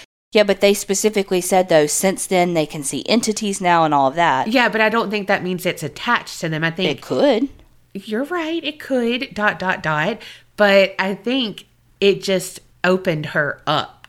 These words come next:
Speaker 2: to the other side. I don't know. I'm just glad you're here writing this email to us.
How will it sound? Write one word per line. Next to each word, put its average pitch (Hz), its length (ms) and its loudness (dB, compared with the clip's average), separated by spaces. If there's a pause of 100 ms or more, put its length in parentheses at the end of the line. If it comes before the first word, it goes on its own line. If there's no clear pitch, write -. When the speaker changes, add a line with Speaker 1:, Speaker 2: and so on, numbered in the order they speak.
Speaker 2:
to 151 580 -4 (180)
the 165 180 -10
other 139 240 -2
side. 107 500 -8 (380)
I 208 100 0
don't 214 120 0
know. 196 80 2
I'm 185 180 0
just 220 200 -6
glad 185 240 0
you're 175 80 -4
here 170 760 -2
writing 185 380 0
this 175 260 -4
email 165 300 -2
to 165 180 -6
us. 156 460 -6